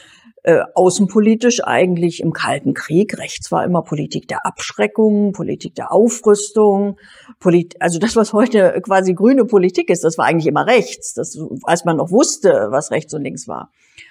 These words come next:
Und in der sozialen Frage auch. Was war da rechts? Ja, rechts war Ellenbogen, ähm, Marktradikalismus, Neoliberalismus, äh, der Markt richtet alles, wir privatisieren, wir schleifen den Sozialstaat. Das war rechts.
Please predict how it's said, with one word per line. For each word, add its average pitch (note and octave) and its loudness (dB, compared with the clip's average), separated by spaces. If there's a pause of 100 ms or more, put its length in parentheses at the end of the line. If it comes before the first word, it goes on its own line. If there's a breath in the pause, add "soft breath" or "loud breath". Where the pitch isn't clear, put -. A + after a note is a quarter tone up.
(120)
Und F#3+ 2
in G3+ 2
der G3 4
sozialen F3+ 0
Frage G#3+ -2
auch. - 0
Was G#3+ -4
war G#3 0
da F#3+ -2
rechts? F3+ -4
Ja, A3 2
rechts - -10
war B3+ 2
Ellenbogen, B3 2
ähm, G3+ -2
Marktradikalismus, A#3 0
Neoliberalismus, A3+ 0 (460 soft breath)
äh, F#3+ 4
der F#3 2
Markt F3 -2
richtet F3+ -4
alles, A3 2
wir F3 2
privatisieren, G#3 0
wir F3+ 2
schleifen E3 -2
den F3+ -4
Sozialstaat. F3 -2
Das F#3 0
war B3 2
rechts. - -8